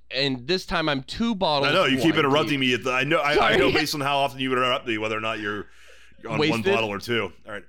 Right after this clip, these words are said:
Speaker 1: Mm-hmm.
Speaker 2: Although I don't know if that is a, wait, wait, okay. Gina too has the same scar that Gina did. Although now I don't know if that is a scar or if it's just something about the way her skin is.
Speaker 1: That's so racist.
Speaker 2: Very.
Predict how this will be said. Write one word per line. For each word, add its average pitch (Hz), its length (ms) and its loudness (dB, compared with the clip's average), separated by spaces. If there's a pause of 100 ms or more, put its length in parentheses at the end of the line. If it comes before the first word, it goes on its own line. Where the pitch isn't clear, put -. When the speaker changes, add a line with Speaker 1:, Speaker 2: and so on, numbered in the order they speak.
Speaker 1:
Mm-hmm. 190 340 -4
Speaker 2:
Although 127 520 0
I 117 180 -4
don't 147 340 -2
know 147 180 0
if 123 100 -8
that 131 180 -2
is 123 160 -4
a, 113 100 -6 (320)
wait, 107 220 -8
wait, 127 180 -6 (160)
okay. 92 160 -16 (300)
Gina 196 340 0
too 196 280 0
has 147 140 0
the 120 120 -4
same 160 360 -2
scar 156 320 0
that 123 160 -4
Gina 110 420 -4
did. 73 340 -8 (260)
Although 135 260 -4
now 135 380 -2
I 117 80 0
don't 123 240 0
know 123 220 0
if 104 160 -10
that 120 200 0
is 117 220 -4
a 90 160 -6
scar 175 640 0 (220)
or 113 120 -2
if 110 100 -8
it's 107 140 -10
just 127 220 -4
something 113 360 -4
about 101 360 -4
the 92 80 -10
way 87 260 -4
her 80 220 -12
skin - 600 -8
is. 67 520 -6 (220)
Speaker 1:
That's 127 240 -4
so 151 400 0
racist. 160 520 0
Speaker 2:
Very. 107 420 0